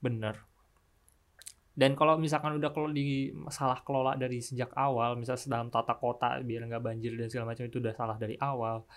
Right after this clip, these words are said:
terus pasrah, kan nggak bisa ju-, <laughs> nggak bisa gitu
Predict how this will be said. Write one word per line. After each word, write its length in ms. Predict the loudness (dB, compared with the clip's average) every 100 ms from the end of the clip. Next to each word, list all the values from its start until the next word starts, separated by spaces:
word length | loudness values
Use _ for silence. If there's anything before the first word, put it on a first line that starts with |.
| -20 -20 -20 _ _ _ _
terus 560 | 0 2 0 -2 -6 -12 -16 _ _ _ _ _ _ _ 0
pasrah, 340 | 0 0 -6 -10 -18 _ _ _ _ _ _ _ _
kan 160 | -6 0
nggak 160 | 2 2
bisa 240 | 0 2
ju-, 240 | 2 0 -6 _ _ -10
<laughs> 360 | -10 -10 -4 0
nggak 80 | 2
bisa 120 | 2
gitu 160 | 2